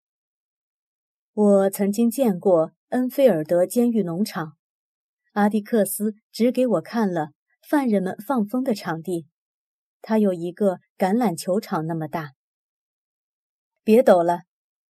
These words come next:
莫迪小姐命令道。我果真停住了。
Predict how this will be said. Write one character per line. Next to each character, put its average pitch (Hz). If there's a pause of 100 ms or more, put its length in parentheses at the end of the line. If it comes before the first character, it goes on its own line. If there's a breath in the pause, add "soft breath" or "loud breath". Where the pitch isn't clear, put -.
(500)
莫 311
迪 233
小 185
姐 180
命 247
令 190
道。 170 (640)
我 262
果 180
真 233
停 185
住 220
了。 165